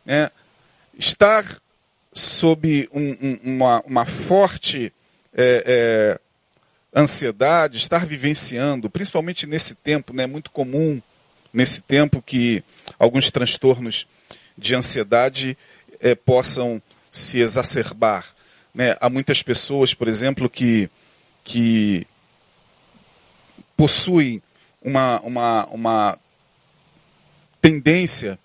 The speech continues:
a, a certos transtornos de ansiedade,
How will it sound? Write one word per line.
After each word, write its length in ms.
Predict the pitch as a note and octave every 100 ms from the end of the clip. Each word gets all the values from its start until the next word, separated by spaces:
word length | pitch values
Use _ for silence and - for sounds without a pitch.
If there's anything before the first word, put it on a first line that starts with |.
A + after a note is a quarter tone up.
| _ _ _ _ _
a, 840 | B2+ B2+ A#2+ - A#2+ A2+ A2 G#2+
a 40 | G2
certos 420 | - C3+ - B2+
transtornos 560 | B2 A#2 - B2 A2 G#2
de 80 |
ansiedade, 720 | G#2+ - D#3 A#2 C3+ D#3+ D3+